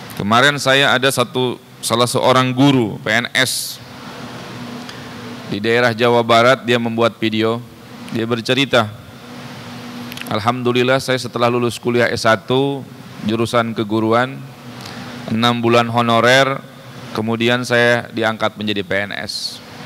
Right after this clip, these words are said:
Dia bercerita tentang kesuksesan dan kemudahan yang dia dapatkan.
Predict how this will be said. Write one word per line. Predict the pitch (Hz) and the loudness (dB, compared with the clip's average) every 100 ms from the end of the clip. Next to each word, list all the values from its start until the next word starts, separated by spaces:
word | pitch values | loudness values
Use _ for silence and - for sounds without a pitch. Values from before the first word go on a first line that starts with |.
| - - - - | -16 -16 -16 -8
Dia | 113 | -6
bercerita | 117 117 127 135 139 | -4 -4 -4 -2 -2
tentang | 135 131 135 | -2 -2 -2
kesuksesan | 139 131 131 139 131 135 | -4 -6 -6 -4 -2 -2
dan | 127 | -2
kemudahan | 123 123 127 123 127 | -2 -4 0 0 0
yang | 117 110 | -2 -2
dia | 110 | 0
dapatkan. | 104 90 98 - - | 0 -2 -6 -8 -10